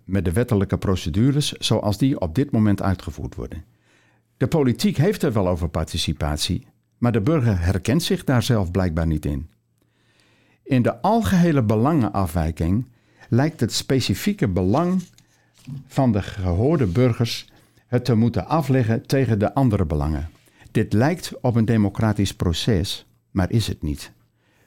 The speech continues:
Burgers wensen voor de totstandkoming van een visie gehoord te worden, zodat de visie vooraf kan rekenen op draagvlak. Eh, dat is eigenlijk een omkering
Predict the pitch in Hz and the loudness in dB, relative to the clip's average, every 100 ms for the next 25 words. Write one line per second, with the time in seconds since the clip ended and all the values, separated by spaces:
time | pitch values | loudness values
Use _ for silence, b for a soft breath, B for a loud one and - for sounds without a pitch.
0 | _ 117 160 185 165 - 127 143 - 107 | _ 0 2 2 0 2 0 0 2 0
1 | 107 b - 175 202 185 160 147 - 117 | 0 b 0 2 2 0 -2 -4 -2 -2
2 | - 90 82 92 - 104 85 - 131 107 | 0 0 2 0 0 0 0 0 0 0
3 | 95 - 95 139 139 - 65 71 69 73 | -2 -2 2 4 2 -2 -6 -6 -8 -12
4 | b b b - 117 196 180 - 170 151 | b b b -2 0 0 0 -2 0 2
5 | 143 135 - - 175 190 160 127 117 117 | 2 0 -4 -2 0 0 0 2 2 2
6 | 110 101 95 104 85 101 82 80 - 80 | 2 0 0 -4 0 -2 -2 -4 -4 -4
7 | 87 - b b b b b b _ _ | -4 -12 b b b b b b _ _
8 | _ _ _ _ - - - - 92 90 | _ _ _ _ -4 -4 -4 -4 -2 -2
9 | - 120 135 87 107 - 95 147 156 - | 0 0 0 0 -2 0 0 2 0 0
10 | 92 80 95 117 | -2 0 0 -2